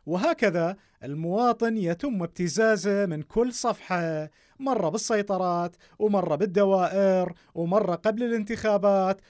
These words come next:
ومرة بعد الانتخابات، اللي راح ترجعنا للمربع الأول بزود اللي يطبلون ويزمرون لنفس الوجوه الفاشلة. حيث أكدت اللجنة المالية البرلمانية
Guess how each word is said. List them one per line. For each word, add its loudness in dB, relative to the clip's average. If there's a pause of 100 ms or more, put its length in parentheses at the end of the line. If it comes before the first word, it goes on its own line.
(100)
ومرة 2
بعد 2
الانتخابات، 2 (280)
اللي -2
راح -2
ترجعنا -4
للمربع 0
الأول 2 (260)
بزود -2
اللي 0
يطبلون -2 (260)
ويزمرون -2 (160)
لنفس -6
الوجوه -2
الفاشلة. -2 (220)
حيث -2
أكدت 0
اللجنة -2
المالية -2
البرلمانية -2